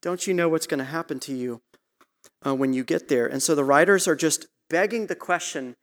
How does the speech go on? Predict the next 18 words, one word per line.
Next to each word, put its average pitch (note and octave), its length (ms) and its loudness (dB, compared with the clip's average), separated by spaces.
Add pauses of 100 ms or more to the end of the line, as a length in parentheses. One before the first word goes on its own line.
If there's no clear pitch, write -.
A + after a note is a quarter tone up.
(540)
"How B3 680 2 (920)
did E3 160 4
your F3 360 2
high G3+ 260 -2
priest C#3+ 680 -6 (560)
ever F#3 280 2
get G3+ 200 0
himself F#3+ 460 -6
into C#3+ 160 -6
such - 580 -6 (120)
a C#3 80 -10 (100)
bind? A#2+ 540 -8 (2500)
How G3 280 4
did C#4 140 0
he A#3+ 240 -6
ever G3 520 -2
wind F#3 360 -2
up D#3 320 0